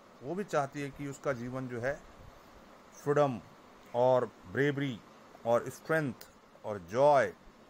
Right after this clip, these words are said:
इन सब के साथ आगे बढ़े। लेकिन, अ, कहीं ना कहीं अब आप अगले जब स्टैंजा में देखेंगे कि क्या वास्तव में, देखो ये बाघ देखो पेश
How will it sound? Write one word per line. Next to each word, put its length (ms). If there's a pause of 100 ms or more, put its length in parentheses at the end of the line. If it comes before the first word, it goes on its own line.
(540)
इन 120
सब 280
के 100
साथ 240
आगे 280
बढ़े। 260 (960)
लेकिन, 320
अ, 400 (1080)
कहीं 180
ना 100
कहीं 240
अब 120
आप 220 (180)
अगले 240
जब 120
स्टैंजा 420
में 140
देखेंगे 460 (840)
कि 60
क्या 260
वास्तव 460
में, 280
देखो 200
ये 100
बाघ 280
देखो 200
पेश 380